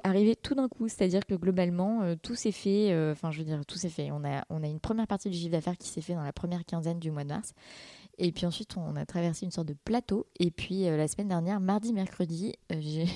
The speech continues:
<laughs> j'ai eu signature de devis sur signature de devis. Enfin, euh, prospect sur prospect et signature de devis dans la foulée sur signature de devis dans la foulée. Donc, c'était, euh, je savais plus trop comment je m'appelais.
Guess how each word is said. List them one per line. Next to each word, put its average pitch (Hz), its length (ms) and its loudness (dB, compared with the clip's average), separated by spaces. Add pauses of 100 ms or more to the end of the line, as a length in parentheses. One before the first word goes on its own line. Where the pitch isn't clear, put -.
(240)
<laughs> 302 340 -10
j'ai 160 200 -2
eu 180 60 0
signature 214 480 0
de 208 80 2
devis 185 300 0
sur 170 160 -2
signature 185 420 -4
de 170 100 -8
devis. 165 320 -2
Enfin, 160 240 -4 (200)
euh, 165 120 2 (120)
prospect - 340 2
sur - 160 -2
prospect 202 580 0
et 185 100 2
signature 190 440 -2
de 180 80 -6
devis 175 220 -2
dans 185 100 -2
la 156 120 -2
foulée 170 280 -2
sur 180 160 -4
signature 175 420 -4
de 165 60 -6
devis 160 240 -2
dans 170 120 0
la 147 100 -4
foulée. 151 260 -4
Donc, 175 160 -6
c'était, - 320 0
euh, 143 120 4 (680)
je - 100 -6
savais 160 280 0
plus - 120 -14
trop - 160 0
comment 214 220 2
je 175 80 0
m'appelais. 180 340 2